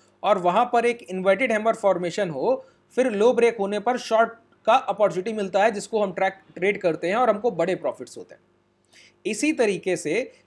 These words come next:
यही इन्वर्टेड हैमर फॉर्मेशन जब प्रीवियस डे लो के पास बने, जो कि एक सपोर्ट जोन होता है, उसके हाई ब्रेक हो जाए तो हमको अप ट्रेंड मिलता है। अब थोड़ा सा आगे बढ़ते हैं।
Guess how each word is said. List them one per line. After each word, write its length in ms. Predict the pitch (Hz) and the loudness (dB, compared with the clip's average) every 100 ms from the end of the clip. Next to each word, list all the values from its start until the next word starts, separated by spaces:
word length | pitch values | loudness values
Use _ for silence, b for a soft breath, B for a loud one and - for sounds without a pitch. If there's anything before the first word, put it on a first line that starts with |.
| - | -10
यही 320 | 185 196 294 | -4 -2 0
इन्वर्टेड 420 | 277 240 220 240 | 0 0 0 2
हैमर 220 | 214 214 220 | 2 2 2
फॉर्मेशन 580 | 208 185 175 170 247 | 2 0 -2 -2 -4
जब 200 | 240 262 | -2 -2
प्रीवियस 440 | - 202 196 247 247 | -2 -6 -2 -2 -2
डे 200 | 208 240 | -2 -2
लो 200 | 202 240 | 2 2
के 140 | 240 | 2
पास 260 | 240 202 196 | 2 2 0
बने, 220 | 170 170 226 | -2 -4 -4
जो 120 | 214 | -6
कि 160 | 214 226 | -4 -6
एक 80 | |
सपोर्ट 380 | 220 202 240 247 | -4 -2 2 2
जोन 160 | 208 196 | 2 -2
होता 220 | 170 196 | -2 0
है, 80 | 233 | 0
उसके 220 | 214 220 | 0 -2
हाई 160 | 190 185 | 0 0
ब्रेक 200 | 190 185 | -4 -4
हो 60 | 151 | -4
जाए 140 | 190 | -4
तो 120 | 202 | -4
हमको 200 | 175 175 | -6 -6
अप 200 | 233 170 - | -4 -4 -6
ट्रेंड 220 | 127 117 | -12 -12
मिलता 200 | 101 92 | -18 -18
है। 60 | - _ _ b b b b _ | -20 _ _ b b b b _
अब 160 | 208 220 | -2 -2
थोड़ा 180 | 170 170 | 0 -2
सा 140 | 190 175 | 0 -4
आगे 200 | 110 90 | -4 -8
बढ़ते 280 | 82 - | -16 -20
हैं। 60 | _ | _